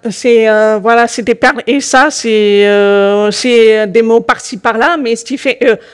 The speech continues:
dans une phrase complexe, ben, des fois, ça, ça fait toute la différence, et on a du mal à comprendre le sens de la phrase. Un mot qui sort du contexte, et ben, ça rend la, la chose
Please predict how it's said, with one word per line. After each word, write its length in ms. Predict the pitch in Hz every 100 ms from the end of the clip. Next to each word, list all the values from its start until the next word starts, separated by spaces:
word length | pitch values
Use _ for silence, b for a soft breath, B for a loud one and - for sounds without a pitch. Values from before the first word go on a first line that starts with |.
| B
dans 120 | 262
une 200 | 262 262
phrase 260 | - 285 -
complexe, 460 | - 285 339 - 226
ben, 220 | 226 220
des 160 | 233
fois, 180 | 226 285
ça, 400 | 302 226 214 208 - B B B
ça 180 | - 262
fait 140 | 254
toute 180 | 269 311
la 80 | 247
différence, 640 | - 240 277 240 320 -
et 80 | 240
on 80 | 220
a 100 | 220
du 120 | 190
mal 180 | 233 240
à 60 |
comprendre 380 | - 277 - 277
le 60 | 220
sens 400 | - 190 - _
de 100 | 240
la 120 | 233
phrase. 400 | - 233 226 208 - _ _ _ _ _
Un 140 | - 240
mot 320 | 262 403 330
qui 560 | - 240 254 - - 220
sort 220 | - 262
du 160 | 247 247
contexte, 500 | 277 302 - - 240
et 80 |
ben, 720 | 214 214 208 202 202 202 202 196
ça 360 | 190 - 226
rend 180 | 214 233
la, 240 | 220 202 202
la 120 | 220
chose 220 | -